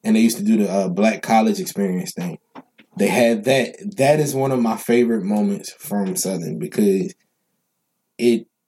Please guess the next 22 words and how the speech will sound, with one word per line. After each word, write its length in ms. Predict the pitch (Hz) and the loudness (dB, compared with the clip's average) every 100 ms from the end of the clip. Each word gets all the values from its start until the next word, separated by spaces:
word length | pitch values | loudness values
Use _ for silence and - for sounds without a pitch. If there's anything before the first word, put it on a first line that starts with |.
| - | -2
it 220 | 117 98 | 0 2
definitely 420 | 120 113 113 107 | 2 2 2 2
stamped 420 | 98 - 117 107 107 | 0 0 0 0 0
me 140 | 101 | -2
on 420 | 98 104 98 85 | 0 0 0 -2
that 280 | 98 98 - | -2 -2 -4
campus 480 | 107 107 95 95 - _ _ _ _ _ _ _ _ 98 | 0 0 2 -2 -4 _ _ _ _ _ _ _ _ -8
because 300 | 104 117 107 | 0 2 4
it 60 | |
went 220 | 110 107 95 | 4 2 0
like, 400 | 101 95 90 - _ _ _ _ - 101 | -2 -2 -6 -10 _ _ _ _ -14 -8
you 80 | |
sign 340 | - 107 104 104 | -2 2 4 4
up. 240 | 98 90 - | 2 -2 -6
It 60 | 131 | -6
was 200 | 92 - | -6 -8
a 40 | 90 | -2
lot 200 | 98 107 | 2 2
of 60 | - | 0
people 180 | 110 | -2
signed 300 | - 107 98 | 0 0 2
up. 200 | 98 95 | -2 -4